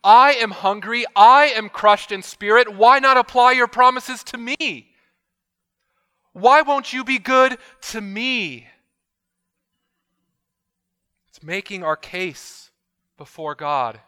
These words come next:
in prayer. Do you see prayer in this way? I think many of us, when we think of prayer, we think of it has to be something very proper.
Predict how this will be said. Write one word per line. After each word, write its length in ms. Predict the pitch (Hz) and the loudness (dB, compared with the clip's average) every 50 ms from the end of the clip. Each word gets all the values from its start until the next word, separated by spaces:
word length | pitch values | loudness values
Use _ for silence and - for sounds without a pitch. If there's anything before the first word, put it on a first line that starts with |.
| _ _ _ | _ _ _
in 140 | - 139 139 | -20 -20 -20
prayer. 540 | _ _ 175 175 180 151 117 104 104 _ _ _ _ _ _ _ _ _ _ _ _ _ _ _ _ _ _ _ _ _ _ _ _ _ _ _ _ _ _ _ _ _ _ | _ _ -12 -10 -10 -10 -12 -12 -16 _ _ _ _ _ _ _ _ _ _ _ _ _ _ _ _ _ _ _ _ _ _ _ _ _ _ _ _ _ _ _ _ _ _
Do 80 | - 175 | -18 -16
you 140 | 202 220 | -16 -16
see 240 | 214 - - 233 220 | -16 -14 -14 -16 -16
prayer 500 | - - - 190 185 185 185 185 185 175 _ | -16 -12 -8 -6 -6 -4 -6 -6 -10 -12 _
in 120 | 170 180 | -18 -18
this 180 | 180 180 - - | -18 -18 -16 -12
way? 260 | 185 185 190 190 185 _ _ _ _ _ _ _ _ _ _ _ _ _ _ _ _ _ _ _ _ _ _ _ _ _ _ _ _ _ _ _ _ _ _ _ _ _ _ _ _ _ - | -10 -8 -8 -10 -12 _ _ _ _ _ _ _ _ _ _ _ _ _ _ _ _ _ _ _ _ _ _ _ _ _ _ _ _ _ _ _ _ _ _ _ _ _ _ _ _ _ -16
I 60 | 160 | -14
think 160 | 185 190 190 | -14 -12 -8
many 220 | 175 170 175 190 180 | -6 -6 -4 -4 -6
of 100 | 165 151 | -4 -4
us, 260 | 147 143 143 - - | -4 -4 -6 -8 -14
when 120 | 151 147 | -20 -18
we 180 | 151 156 151 135 _ _ _ _ _ _ _ _ _ _ _ _ | -16 -16 -16 -18 _ _ _ _ _ _ _ _ _ _ _ _
think 140 | 180 175 170 | -14 -12 -12
of 140 | 151 - | -14 -14
prayer, 320 | _ _ 180 170 170 165 156 | _ _ -8 -6 -6 -6 -6
we 80 | 147 | -8
think 160 | 147 - 165 160 | -10 -14 -14 -14
of 80 | 151 | -8
it 40 | 147 | -6
has 140 | 156 156 - | -6 -6 -6
to 60 | - | -10
be 60 | 147 | -16
something 200 | - 151 147 143 | -20 -20 -18 -10
very 160 | 135 151 - | -10 -8 -8
proper. 600 | 156 _ _ - 135 143 156 - 170 180 185 185 | -10 _ _ -2 -2 -2 -2 -2 -8 -12 -12 -14